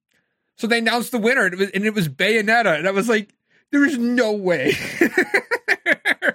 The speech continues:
There is no way that friggin' Bayonetta got in over all these other characters, which apparently later on it was proven that they, like, I guess Sora from Kingdom Hearts was, was actually the winner. Um, which makes,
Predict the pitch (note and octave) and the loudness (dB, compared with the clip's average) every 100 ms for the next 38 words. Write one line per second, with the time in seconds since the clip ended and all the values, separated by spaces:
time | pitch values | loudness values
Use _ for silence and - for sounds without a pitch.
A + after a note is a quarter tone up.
0 | - E4 - G#3+ D#4+ - F4+ E4+ C4+ C#4 | -4 -6 -2 0 0 2 2 0 -2 -4
1 | C#4+ C#4+ C#4+ D4+ C4+ A3+ G#3+ G#3+ G#3+ B3 | -2 0 2 2 0 0 0 -2 -2 -4
2 | A#3 A#3 F#3 E3+ G#3 A3 A#3+ A3 G3+ E3 | -4 -8 -8 -4 -2 0 0 0 -2 -2
3 | D3 - _ - _ - G3+ E3+ E3 F3+ | -6 -8 _ -20 _ -12 -12 -6 -2 0
4 | F#3 F#3 F3+ E3 D3+ D3+ D3 D3+ C#3+ C3+ | 0 0 0 0 -2 0 0 -2 -2 -4
5 | E3+ B2+ A#2 A#2 A#2 F#3 F#3+ F#3+ C4 E4 | -4 -6 -6 -8 -2 -2 0 0 2 2
6 | D4+ A#3+ G#3+ G#3+ A3 G#3+ G#3 F#3+ D3 C#3+ | 2 0 0 0 0 0 0 0 -2 -4
7 | - F3+ D3+ C3+ B2+ C3+ C3+ C#3 B2+ B2 | 0 0 0 -4 -6 -10 -12 -12 -10 -10
8 | A2+ - C3+ E3 - - E3+ F3 G#2 F#2+ | -10 -6 -2 -2 -2 -4 0 0 -2 -10
9 | _ _ _ _ - D3+ F#3 E3 C#3+ D3 | _ _ _ _ -6 -2 -2 -2 -2 -2
10 | C#3 B2 G#2+ - A#2+ A#2 A2 B2 B2 - | -2 -10 -14 -14 -8 -8 -6 -6 -6 -4
11 | D3 D3+ D3+ D#3 E3 _ _ _ _ _ | -6 -4 -4 -4 -4 _ _ _ _ _
12 | _ _ A#2 A2+ G#2 G2+ G#2 _ A#2+ - | _ _ -10 -8 -8 -12 -20 _ -18 -18
13 | - C3+ | -8 -8